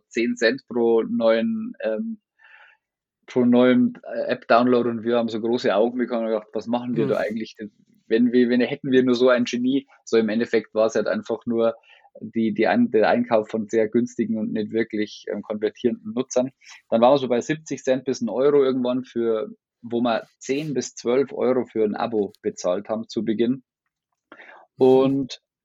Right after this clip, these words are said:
Speaker 1: diese Zahlen haben sie verdrei-, vervier-, verfünffacht teilweise,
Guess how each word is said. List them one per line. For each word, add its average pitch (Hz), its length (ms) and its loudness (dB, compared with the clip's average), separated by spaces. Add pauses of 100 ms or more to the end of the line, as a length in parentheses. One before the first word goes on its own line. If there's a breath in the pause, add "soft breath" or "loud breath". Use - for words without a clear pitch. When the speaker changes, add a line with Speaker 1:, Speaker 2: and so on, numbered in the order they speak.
(720)
Speaker 1:
diese 143 240 0
Zahlen 120 380 4
haben 117 180 0
sie 113 600 -2 (140)
verdrei-, 107 380 2
vervier-, 120 340 -2
verfünffacht 117 720 -4 (340)
teilweise, 110 640 0